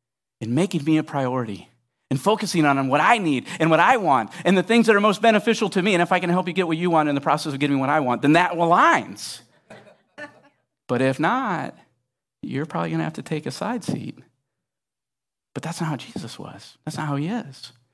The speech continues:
He emptied himself. He emptied himself, constantly emptying, right? And so it's like intentionally placing myself in a position of humility and servanthood towards others. That is the best way to live. It's, it's trusting that God's word is true.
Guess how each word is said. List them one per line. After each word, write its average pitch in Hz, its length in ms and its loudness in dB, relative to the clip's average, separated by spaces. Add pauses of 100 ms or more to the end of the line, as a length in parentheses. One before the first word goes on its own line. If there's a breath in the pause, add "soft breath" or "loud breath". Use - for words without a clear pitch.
(320)
He - 120 -8
emptied 175 300 -6
himself. - 420 -12
He - 120 -12
emptied 120 300 -6
himself, 107 460 -10
constantly 170 520 -2
emptying, 202 360 -2 (180 loud breath)
right? 214 240 0
And 147 220 0
so 165 240 -4
it's 156 160 -8
like 160 200 -4 (280 loud breath)
intentionally 190 960 -2 (180 loud breath)
placing 165 560 -2 (160 loud breath)
myself 139 600 0 (160 loud breath)
in 131 100 0
a 120 40 -2
position 143 420 -4
of 131 120 -4
humility 135 600 -2 (140 loud breath)
and 113 140 -4
servanthood 120 560 -6
towards 104 260 -8
others. 107 400 -8 (180 loud breath)
That 127 220 -4
is 120 120 -10
the 113 100 -8
best 110 260 -8
way 110 80 -8
to 95 80 -8
live. 92 340 -12 (2250)
It's, 139 160 -6
it's - 160 -8
trusting - 440 -8
that 107 100 -8
God's 123 260 -10
word 123 180 -6
is 104 120 -10
true. 147 400 -12